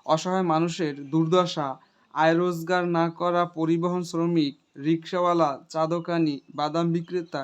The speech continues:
কিংবা পথশিশুদের হাহাকার। তখন বাড়িতে এসে ভাবলাম, তাদের জন্য কিছু একটা করতে হবে। এমন পরিস্থিতিতে বাসায় খাবার রান্না করে, প্যাকেট করে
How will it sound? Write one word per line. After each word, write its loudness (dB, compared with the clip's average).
কিংবা 0
পথশিশুদের -4
হাহাকার। -4
তখন -4
বাড়িতে -2
এসে -6
ভাবলাম, -2
তাদের 0
জন্য 0
কিছু -10
একটা -4
করতে -2
হবে। 0
এমন 4
পরিস্থিতিতে -2
বাসায় 2
খাবার 2
রান্না 6
করে, 2
প্যাকেট -2
করে -2